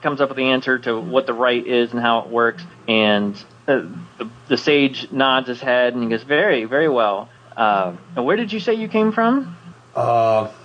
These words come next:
Speaker 2: here and there.
Speaker 1: Here and there, huh? Well, it seems your here and there travels have equipped you quite well for this, this questioning. Um,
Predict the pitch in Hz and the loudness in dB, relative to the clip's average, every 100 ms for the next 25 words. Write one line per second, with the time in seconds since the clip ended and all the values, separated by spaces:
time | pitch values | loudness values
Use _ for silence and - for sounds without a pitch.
0 | - - - - - 123 143 117 110 110 | -20 -20 -20 -20 -8 -4 -2 -2 -2 -2
1 | 117 120 117 - - - - - 127 151 | 0 0 -4 -12 -20 -20 -18 -8 -2 2
2 | 170 160 151 123 98 117 127 98 92 104 | 2 2 2 4 2 2 2 0 -2 -2
3 | 127 170 165 156 151 165 170 170 156 160 | 0 0 2 2 0 2 2 2 2 2
4 | 151 165 151 143 131 120 123 117 - - | 0 0 2 2 -2 -4 -8 -8 -18 -18
5 | - - 160 143 - 165 156 139 135 127 | -10 -6 -4 -4 0 0 2 2 4 2
6 | 110 113 113 - 123 117 127 117 - 107 | 0 -2 -2 -4 -16 -6 0 0 -2 -8
7 | 107 117 - - 117 113 107 107 | -8 -10 -20 -4 0 2 2 -2